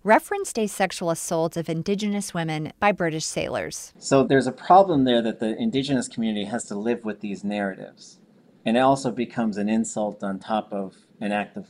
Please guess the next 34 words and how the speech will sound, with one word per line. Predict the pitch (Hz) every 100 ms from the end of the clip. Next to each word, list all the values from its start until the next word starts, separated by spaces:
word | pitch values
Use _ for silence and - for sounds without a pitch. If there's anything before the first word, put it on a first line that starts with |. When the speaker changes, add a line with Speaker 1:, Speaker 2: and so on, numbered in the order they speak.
| -
Speaker 2:
violence | 98 110 107 101 98 -
against | 101 95 -
people. | - 107 - - - - _ - - - - -
So | -
then | 131 170
we | 170
want | 165 151
to |
sort | 135 147
of | 131
make | 131 135
lists | 135 131 123
of |
those | 120 120
and | 110
say, | 104 110 90 -
"Get | 135 127 -
that | 117 -
off | 113 107 - - -
all | 107 107
the | 101
maps." | 92 95 _ - - _ _ _ _ -
Speaker 1:
There | 233
are | 254 233
offensive | 208 190 196 165 -
place | 180 175 -
names | 160 160
closer | - 175 170 165
to |
Petersburg | 160 - 190 175 - 165 160
that | 170 165
are |
being | 160 180 165 151
changed, | - 170 165 156 -